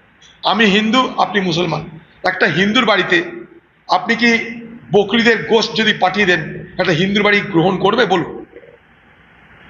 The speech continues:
বকরিদ হচ্ছে মুসলমানদের একটা বড়, বড়, বড় উৎসব। সেই বকরিদের গোশত যদি আমি হিন্দু বাড়িতে সব বন্টন করতে আরম্ভ করি, "সব হিন্দু খাও, আমাদের বকরি কাটা হয়েছে", কোনো হিন্দু কি সেটা গ্রহণ করবে? গ্রহণ করলেও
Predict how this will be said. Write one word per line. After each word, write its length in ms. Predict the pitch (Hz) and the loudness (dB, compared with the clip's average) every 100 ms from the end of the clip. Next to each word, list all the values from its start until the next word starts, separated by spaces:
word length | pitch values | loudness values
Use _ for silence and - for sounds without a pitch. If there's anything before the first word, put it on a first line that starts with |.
| - | 0
বকরিদ 300 | 190 220 233 | 2 2 2
হচ্ছে 180 | 240 240 | 2 2
মুসলমানদের 460 | 220 214 226 226 226 | 0 0 2 2 0
একটা 160 | 185 | 2
বড়, 100 | 214 | 2
বড়, 260 | 214 202 208 | 2 0 0
বড় 420 | 196 - - 202 | -2 -10 -4 -2
উৎসব। 280 | 202 - 101 - - _ _ _ _ | 0 -4 -8 -10 -20 _ _ _ _
সেই 220 | - 226 233 175 | -2 0 0 0
বকরিদের 420 | 196 240 247 247 240 - - - - | 0 0 0 0 -2 -10 -14 -16 0
গোশত 320 | 240 208 - - - - _ _ - | 2 2 -2 -8 -18 -20 _ _ -4
যদি 180 | 208 226 | 0 2
আমি 140 | 220 | 2
হিন্দু 340 | 151 208 214 | 0 0 2
বাড়িতে 240 | 233 226 208 | 2 2 2
সব 120 | 214 156 - | 0 -4 -2
বন্টন 320 | 196 202 208 | -2 0 -2
করতে 260 | 214 202 190 | -2 0 0
আরম্ভ 280 | 190 190 | 0 0
করি, 360 | 175 175 - - - | 0 0 -2 -12 -4
"সব 180 | 247 190 | 0 0
হিন্দু 320 | 196 208 208 | 0 0 0
খাও, 640 | - 214 208 170 - - - - _ - | 0 0 0 -2 -6 -12 -16 -20 _ -4
আমাদের 420 | 175 208 196 156 | 0 2 0 0
বকরি 260 | 170 208 233 | -2 0 0
কাটা 240 | 220 202 | 0 0
হয়েছে", 460 | 165 185 180 - - - - | 2 2 2 -2 -4 -12 -6
কোনো 160 | - 196 | 0 2
হিন্দু 300 | 151 196 196 | 2 0 0
কি 100 | - | 0
সেটা 180 | 190 190 | 0 0
গ্রহণ 320 | 151 156 175 | 2 2 2
করবে? 540 | 202 - 233 - - - - _ _ | 0 0 0 -2 -10 -16 -20 _ _
গ্রহণ 300 | 190 190 226 | 2 4 4
করলেও 360 | 233 233 220 | 2 2 2